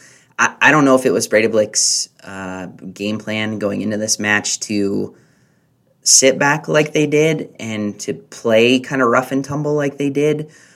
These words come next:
or, like, if that's just how it shook out. I, I truly, I don't know.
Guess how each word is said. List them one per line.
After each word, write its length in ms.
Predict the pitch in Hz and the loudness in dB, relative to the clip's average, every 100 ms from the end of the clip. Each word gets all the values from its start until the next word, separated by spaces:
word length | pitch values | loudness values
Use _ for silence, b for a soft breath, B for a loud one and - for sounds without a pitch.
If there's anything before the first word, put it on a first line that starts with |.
| b b | b b
or, 600 | - 113 110 110 107 - - _ | 0 6 8 6 4 0 -10 _
like, 220 | 95 92 | -8 -6
if 180 | - 104 | -6 -2
that's 240 | 107 107 | 0 2
just 240 | - 113 - | 2 0 0
how 160 | 113 | 0
it 60 | 101 | -2
shook 300 | - 104 101 | -2 -4 -4
out. 320 | 101 95 - - | -4 -4 -8 -14
I, 320 | 71 98 - _ - | -12 -10 -12 _ -14
I 140 | 98 | -10
truly, 500 | 98 - 113 98 98 | -8 -4 -2 -2 -4
I 120 | 107 | -8
don't 280 | 98 107 85 | -6 -6 -6
know. 340 | 95 98 92 | -8 -10 -12